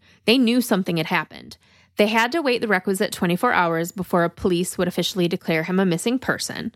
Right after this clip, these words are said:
Uh, nearly two weeks later, on June first, his naked body was found lying right where Eileen had left it. But the day before David Spears' body was found, Eileen Wuornos claimed her third victim,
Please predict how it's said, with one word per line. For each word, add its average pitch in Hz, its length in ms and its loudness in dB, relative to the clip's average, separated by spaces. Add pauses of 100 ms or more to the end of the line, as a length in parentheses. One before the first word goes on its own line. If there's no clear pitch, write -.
(500)
Uh, 170 180 2
nearly 185 380 4
two 311 200 2
weeks 294 300 -2
later, 202 300 4
on 175 240 0
June 269 240 -2
first, 160 500 -2
his 175 320 0
naked 208 460 2
body 190 260 0
was 208 180 -4
found 160 520 -2
lying 190 460 2 (100)
right 226 260 2
where 262 120 2
Eileen 180 340 0
had 175 180 -2
left 147 300 -2
it. - 360 -12 (800)
But - 120 2
the 233 80 4
day 202 160 4
before 254 340 -2
David 202 320 0
Spears' 175 460 0
body 156 280 0
was 156 220 -4
found, 160 420 0
Eileen 196 280 4
Wuornos 202 340 2
claimed 170 280 0
her 175 140 0
third 339 360 0
victim, - 420 -4